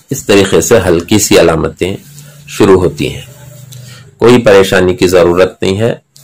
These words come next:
आम बीमारियों की तरह ये भी एक बीमारी है,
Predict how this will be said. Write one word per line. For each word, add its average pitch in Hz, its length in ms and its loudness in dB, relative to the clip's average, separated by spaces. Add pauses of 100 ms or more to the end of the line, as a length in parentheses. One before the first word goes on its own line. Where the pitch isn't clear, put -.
(300)
आम 95 400 -2 (840)
बीमारियों 87 440 -2
की 101 120 -4
तरह 135 360 0 (120)
ये 90 60 0
भी 87 200 -4
एक 107 180 -8
बीमारी 85 380 -4
है, 110 260 -8